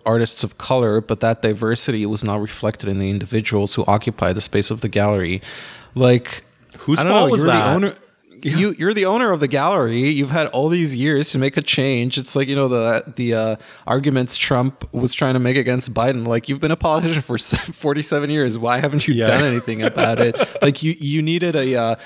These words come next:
Speaker 1: a black person to be killed by a police officer to, like, realize that there's not
Speaker 2: Yeah.
Speaker 1: a, like,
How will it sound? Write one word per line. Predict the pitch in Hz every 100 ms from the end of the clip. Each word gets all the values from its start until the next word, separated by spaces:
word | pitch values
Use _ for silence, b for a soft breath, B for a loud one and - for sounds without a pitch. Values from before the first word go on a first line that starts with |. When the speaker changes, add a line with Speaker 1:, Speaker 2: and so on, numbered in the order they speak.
| B B -
Speaker 1:
a |
black | 127 123 123 -
person | 165 - 175
to | 139
be | 120
killed | - - 131 127
by | 123
a | 113 113
police | - 120 123 -
officer | 151 - 175 175 170
to, | -
like, | 123 113
realize | - 101 117 147 160 160 170
that | 131 -
there's | 117 113
not | 113 113
Speaker 2:
Yeah. | 117
Speaker 1:
a, | 110 -
like, | 113